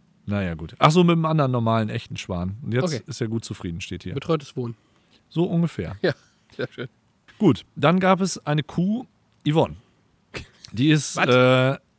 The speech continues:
Speaker 1: die wurde manchmal auch Bambi oder Angie genannt. Die
Speaker 2: Was?
Speaker 1: ist im Mai zweitausendelf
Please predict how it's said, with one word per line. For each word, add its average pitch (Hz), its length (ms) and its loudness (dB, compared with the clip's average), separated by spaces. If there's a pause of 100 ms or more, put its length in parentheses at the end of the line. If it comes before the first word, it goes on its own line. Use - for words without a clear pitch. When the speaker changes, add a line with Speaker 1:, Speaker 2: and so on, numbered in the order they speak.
(200)
Speaker 1:
die 123 160 -2
wurde 151 220 2
manchmal 143 320 0
auch 113 60 -4
Bambi 147 320 2
oder 120 180 -2
Angie 151 260 -2
genannt. 156 380 0
Die - 40 -4
Speaker 2:
Was? 156 180 -2
Speaker 1:
ist - 120 -18
im 127 180 -2
Mai 143 200 0
zweitausendelf 156 880 -2